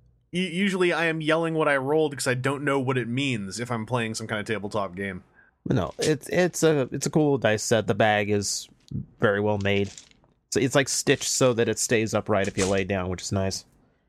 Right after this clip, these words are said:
Speaker 1: Hmm.
Speaker 2: Uh, yeah, it's a, it's one of those things where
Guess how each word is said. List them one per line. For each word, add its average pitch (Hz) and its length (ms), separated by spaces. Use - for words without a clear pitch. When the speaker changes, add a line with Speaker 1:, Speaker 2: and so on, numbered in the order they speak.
Speaker 1:
Hmm. 127 240
Speaker 2:
Uh, 113 360
yeah, 220 180
it's - 160
a, 226 100
it's 170 120
one 220 140
of 202 60
those 190 140
things 151 340
where 120 420